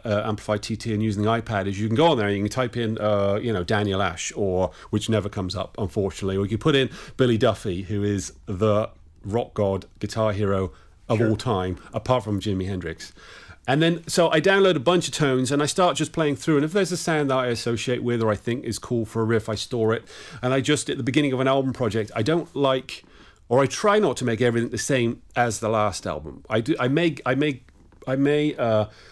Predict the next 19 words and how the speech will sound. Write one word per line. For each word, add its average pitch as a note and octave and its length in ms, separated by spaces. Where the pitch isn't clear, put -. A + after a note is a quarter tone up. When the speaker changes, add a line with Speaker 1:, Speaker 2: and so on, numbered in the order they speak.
Speaker 1:
bring B2+ 260
up B2+ 180
the G#2+ 80
sessions. A#2+ 540
I A2+ 60
work A#2 280
on, G#2 280
uh, F2+ 220
Logic G2 480
Pro, F#2+ 420
uh, G#2 220
Speaker 2:
Yeah. A2 80
Speaker 1:
and G#2+ 100
I A2+ 40
may, C3 440
I B2 100
may C3+ 160
bring B2+ 260
up, B2+ 260